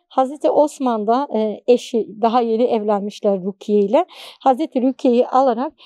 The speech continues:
Habeşistan'a hicret etmelerini Allah Resulü onlardan istedi. Çünkü, e, Allah Resulü sallallahu aleyhi ve sellem biliyordu ki Habeşistan'da öyle bir kral vardı ki Necaşi,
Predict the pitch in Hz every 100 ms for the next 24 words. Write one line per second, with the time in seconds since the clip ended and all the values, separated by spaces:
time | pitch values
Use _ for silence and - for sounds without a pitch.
0 | - - 233 247 - 302 - 240 247 240
1 | 226 269 269 233 220 214 214 240 330 226
2 | 214 233 226 220 240 269 254 214 208 208
3 | 339 311 240 - 202 185 - - 208 -
4 | 392 381 285 277 269 - _ - 226 233
5 | 220 214 _ 240 247 311 349 - 247 214
6 | - 233 226 233 247 220 208 240 233 277
7 | 285 214 254 320 247 190 - 254 294 -
8 | - - 247 214 247 302 - 240 226 220
9 | 247 262 262 254 - 220 220 202 208 202
10 | 196 - 285 349 254 226 196 220 214 -
11 | -